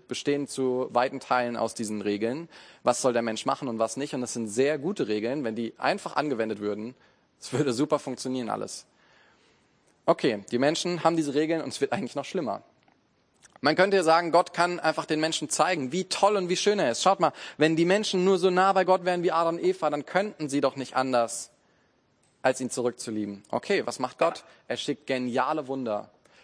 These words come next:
Er macht super, super Sachen. Er zeigt sich in seiner Herrlichkeit. Was machen die Menschen? Gucken kurz hin, oh,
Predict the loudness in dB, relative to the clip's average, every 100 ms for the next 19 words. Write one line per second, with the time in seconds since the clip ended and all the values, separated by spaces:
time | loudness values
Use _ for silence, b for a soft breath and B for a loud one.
0 | b 0 2 -2 -10 -2 -2 -2 -2 -2
1 | -4 -10 -6 -4 -2 -2 -2 -2 -6 -6
2 | 0 0 0 -6 -6 -2 0 2 2 2
3 | 0 -2 0 0 -6 B B B 0 2
4 | 0 2 0 0 -2 -4 -4 -2 -2 0
5 | 0 -2 -6 B B B B B -18 B
6 | -12